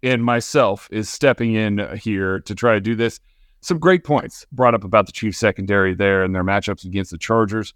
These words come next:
This is a good one. Uh, it remains to be seen who's gonna match up with who. Steve Spagnuolo is gonna continue to use L'Jarius Sneed as a guy that travels around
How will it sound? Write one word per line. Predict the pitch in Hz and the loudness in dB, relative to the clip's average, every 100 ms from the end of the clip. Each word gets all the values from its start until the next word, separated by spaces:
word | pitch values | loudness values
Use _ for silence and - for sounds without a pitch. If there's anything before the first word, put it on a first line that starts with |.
| _ _ _ | _ _ _
This | 202 | 0
is | 240 | 0
a | |
good | 202 214 | 0 0
one. | 131 - - | -2 -10 -4
Uh, | 113 113 113 110 107 | 0 2 2 0 0
it | 113 95 | -4 -6
remains | 107 127 170 | -4 0 0
to | 143 | 0
be | 151 | -4
seen | - 160 156 | 0 2 2
who's | 117 127 165 | 2 0 0
gonna | 147 143 | 2 2
match | 127 127 127 | 2 0 0
up | 107 | -2
with | 95 | -6
who. | 117 151 147 | -2 2 2
Steve | 113 - 120 | 0 -4 -4
Spagnuolo | - 107 113 110 | -2 -2 -2 -2
is | |
gonna | - 107 | -4 -6
continue | 95 95 120 120 117 | -8 -8 -4 0 0
to | 98 | 0
use | 107 110 | -2 -2
L'Jarius | 101 90 110 101 | -4 2 2 2
Sneed | - 110 98 | 0 -2 -2
as | |
a | - | 0
guy | 95 98 | 4 4
that | 90 - | 2 -6
travels | - 101 104 101 - - | -4 -2 0 -4 -10 -2
around | 98 117 113 | 0 0 -2